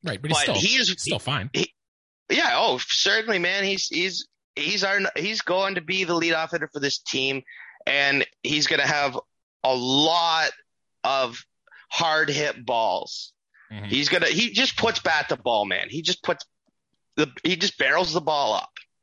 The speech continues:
Speaker 1: Yeah, he is on the wrong side of thirty now, but from judging from the games he played last year, I think it's gonna be tough to see a decline from George Springer. He's going to be one of the best hitters on this team, one of the best hitters in the American League, and can't wait to see it. Like I said, offense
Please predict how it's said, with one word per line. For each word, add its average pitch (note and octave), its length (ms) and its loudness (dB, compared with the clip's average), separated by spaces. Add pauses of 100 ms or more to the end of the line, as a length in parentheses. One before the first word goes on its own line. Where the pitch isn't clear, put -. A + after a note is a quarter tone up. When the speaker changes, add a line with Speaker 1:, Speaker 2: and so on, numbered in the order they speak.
(540)
Speaker 1:
Yeah, A#2+ 120 0
he C3 120 0
is F3 140 2
on G#3+ 80 4
the G3 100 2
wrong D3+ 220 -2
side C3 160 -2
of A#2 80 -2
thirty B2 320 -2
now, B2 260 0
but A#2 300 -2
from G#2+ 340 -2 (180)
judging D#3+ 280 -2
from C#3+ 100 -2
the B2 60 -2
games G#2+ 260 -2
he A2 80 -2
played G#2 240 -4
last F#2+ 300 -2
year, G2+ 100 -2
I A2 160 -4
think A#2 160 -4
it's G2+ 100 -6
gonna G2+ 140 -4
be F2+ 60 -6
tough F#2+ 240 -6
to - 80 -12
see G2 160 -4
a F#2+ 40 -2
decline F#2 420 -6
from F#2+ 140 -12
George F#2+ 220 -4
Springer. G2+ 320 -4
He's C#3 260 -4 (360)
going A#2 180 -2
to D#3 60 0
be F3+ 60 6
one F3+ 140 4
of G3 40 2
the F#3 80 0
best F#3+ 220 2
hitters G3 200 -2
on G#3 120 -2
this A3+ 120 -4
team, G3 300 -2 (260)
one G2 180 -6
of B2 60 -2
the D#3 60 0
best G3 200 0
hitters G#3 280 2
in G#3 40 0
the G#3 100 0
American G#3 420 0
League, B2+ 320 0 (260)
and F#2+ 380 -2 (440)
can't D3 140 2
wait B2+ 140 0
to A#2+ 60 -4
see G#2 200 -2
it. F2 120 -8 (120)
Like A#2 100 -8
I A#2 40 -4
said, A2 200 -4
offense - 460 -2